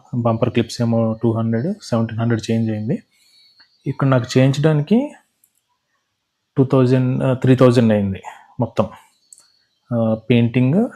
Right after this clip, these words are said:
ఫిట్టింగ్ కలిపి. So, కొత్త బంపర్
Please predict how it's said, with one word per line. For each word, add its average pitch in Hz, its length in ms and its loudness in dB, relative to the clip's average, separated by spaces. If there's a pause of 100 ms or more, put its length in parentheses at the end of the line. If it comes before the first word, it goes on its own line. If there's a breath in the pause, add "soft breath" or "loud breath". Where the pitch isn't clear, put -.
ఫిట్టింగ్ 113 440 -2
కలిపి. 101 340 -4 (1300 loud breath)
So, 156 280 0 (260)
కొత్త - 220 -2
బంపర్ 120 560 0